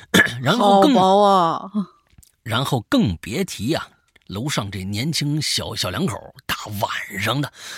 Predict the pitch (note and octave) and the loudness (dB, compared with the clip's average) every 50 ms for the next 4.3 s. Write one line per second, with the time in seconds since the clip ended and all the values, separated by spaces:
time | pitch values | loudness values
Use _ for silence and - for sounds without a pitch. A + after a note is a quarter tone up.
0 | - - E3+ E3 C4+ C4 - - - - C#3 C3+ C3+ A3 C4+ A#3 C3 - _ - | -2 0 2 2 2 0 -2 -4 -4 -4 -2 0 2 2 2 2 0 0 _ 0
1 | F#3 C4+ B3 - - C#4+ G#3+ F3+ G#3 D4 - - - - - - - - - - | 2 4 4 4 4 2 2 2 2 2 0 -2 -6 -18 -18 -16 -16 -16 -18 -6
2 | - - F3+ F3 D3+ A#2+ G2+ G2 A2 C3 C#3+ C#3+ C3+ B2 - - _ _ - E3+ | 2 4 4 6 6 4 0 -2 -6 -4 0 0 2 2 0 -4 _ _ 2 4
3 | D#3+ D3+ B2 G2+ B2 G3+ C#4+ E4 F#4+ B3 - _ _ _ - - - - - F4+ | 4 4 4 2 2 2 2 0 -2 -4 -10 _ _ _ -2 0 2 2 4 4
4 | A3 E3 C3 G#2 - - | 4 4 2 2 -2 -8